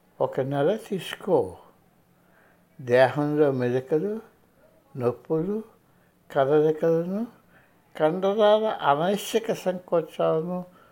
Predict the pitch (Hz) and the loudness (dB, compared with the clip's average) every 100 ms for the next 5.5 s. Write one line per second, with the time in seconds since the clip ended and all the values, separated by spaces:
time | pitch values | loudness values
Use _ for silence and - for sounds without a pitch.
0 | _ _ _ - 156 160 180 185 180 - | _ _ _ -6 -4 0 2 2 0 -2
1 | 185 170 175 160 165 - _ _ _ _ | -10 -6 -2 -2 -4 -12 _ _ _ _
2 | - 127 120 131 135 143 151 139 147 151 | -6 -6 -4 -4 -4 -6 -12 -6 0 2
3 | 151 196 269 - _ - - _ _ - | 2 -2 -8 -10 _ -20 -20 _ _ -6
4 | 160 175 277 - - 160 127 - - 120 | -2 -2 -4 -10 -6 -2 -2 -4 -12 -12
5 | 107 - 98 82 | -12 -12 -12 -10